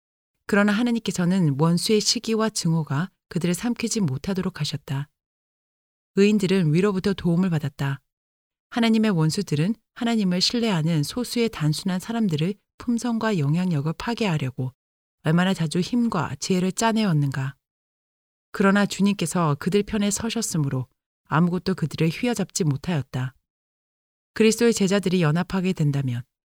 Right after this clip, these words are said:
그들은 우세할 것이다. 그들이 우상과 세상으로부터 분리한다면 세상은 그들을 하나님께로부터 분리시킬 수 없다. 그리스도는 현재 충만한 구원자이시다.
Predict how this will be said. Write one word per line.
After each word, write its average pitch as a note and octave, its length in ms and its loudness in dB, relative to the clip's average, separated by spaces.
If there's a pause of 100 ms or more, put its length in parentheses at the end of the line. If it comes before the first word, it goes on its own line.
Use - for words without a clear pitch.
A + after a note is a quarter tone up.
(120)
그들은 E3 340 2
우세할 D#3+ 460 0
것이다. C3 500 -6 (1080)
그들이 G3+ 300 4
우상과 G#3 520 2
세상으로부터 G#3 800 -2
분리한다면 D3 720 0 (500)
세상은 F#3+ 540 2
그들을 F3+ 320 -2
하나님께로부터 F#3 1000 -2
분리시킬 F3+ 480 -2
수 - 140 -4
없다. B2+ 400 -6 (1080)
그리스도는 G#3 640 2
현재 A#3+ 380 0
충만한 A#3+ 480 0
구원자이시다. D#3 880 -2